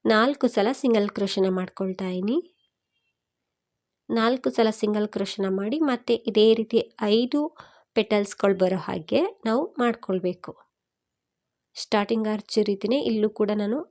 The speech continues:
ಐದು ಪೆಟಲ್ಸ್‌ಗಳನ್ನ ಕಂಪ್ಲೀಟ್ ಆಗಿ ಹಾಕೊಳ್ತೀನಿ. ಈ ನಾಲ್ಕು ಚೈನ್ ಗ್ಯಾಪಲ್ಲಿ ಲಾಕ್ ಮಾಡಿ ಮತ್ತೆ ನಾವು ಟೂ ಚೈನ್ನ ಹಾಕ್ಬೇಕು.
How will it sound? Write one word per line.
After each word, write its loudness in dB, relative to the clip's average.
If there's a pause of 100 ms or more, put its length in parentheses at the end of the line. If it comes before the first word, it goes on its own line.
(120)
ಐದು 0
ಪೆಟಲ್ಸ್‌ಗಳನ್ನ -4
ಕಂಪ್ಲೀಟ್ -4
ಆಗಿ -2
ಹಾಕೊಳ್ತೀನಿ. -6 (1400)
ಈ 2
ನಾಲ್ಕು -2
ಚೈನ್ -6
ಗ್ಯಾಪಲ್ಲಿ -4
ಲಾಕ್ -6
ಮಾಡಿ -4 (1600)
ಮತ್ತೆ -2
ನಾವು -2
ಟೂ 0
ಚೈನ್ನ -2
ಹಾಕ್ಬೇಕು. -8